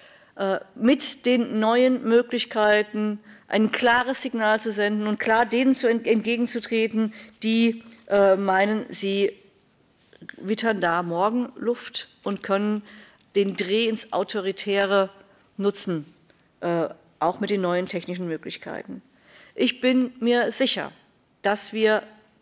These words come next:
die großartige Tradition von Kunst und Kultur in unserem Land, die eigentlich, ähm, in den letzten Jahrzehnten so deutlich gemacht haben, dass sie stehen, e-, egal ob Film, Literatur, unsere Bühnen, dass sie dafür stehen,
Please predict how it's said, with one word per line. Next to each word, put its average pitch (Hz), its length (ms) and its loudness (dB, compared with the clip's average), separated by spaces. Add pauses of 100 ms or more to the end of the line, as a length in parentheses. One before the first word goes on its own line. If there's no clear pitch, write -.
die 220 240 -2 (300)
großartige 254 840 -2
Tradition 233 560 -6
von - 160 -12
Kunst - 280 -6
und - 80 -10
Kultur 247 400 -6
in 202 100 -6
unserem 180 280 -8
Land, - 320 -10 (100)
die - 160 -12
eigentlich, 226 720 0 (440)
ähm, 196 400 0
in 254 320 4
den 233 160 2
letzten 220 280 0
Jahrzehnten 214 460 -2
so 233 120 0
deutlich 247 540 0
gemacht 190 360 -6
haben, 180 300 -2
dass 185 200 -4
sie 233 300 -4
stehen, 247 540 0
e-, 185 200 -2
egal 220 320 2
ob 208 100 -4
Film, 262 360 -2
Literatur, 233 600 0 (300)
unsere 220 260 4
Bühnen, 247 520 4 (240)
dass 214 100 0
sie 220 60 2
dafür 226 260 4
stehen, 262 560 4